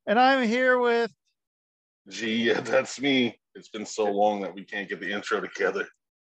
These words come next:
Speaker 1: Oh, man, I got too many
Speaker 2: Um,
Speaker 1: goddamn intros, bro.
Speaker 2: Yeah. No, you got, what, eight shows?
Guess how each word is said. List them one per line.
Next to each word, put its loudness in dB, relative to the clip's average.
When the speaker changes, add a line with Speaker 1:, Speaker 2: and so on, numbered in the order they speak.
Speaker 1:
Oh, 0
man, -2
I -2
got -10
too 6
many -4
Speaker 2:
Um, -
Speaker 1:
goddamn -8
intros, -6
bro. 0
Speaker 2:
Yeah. 0
No, 2
you 0
got, 4
what, 2
eight 0
shows? -2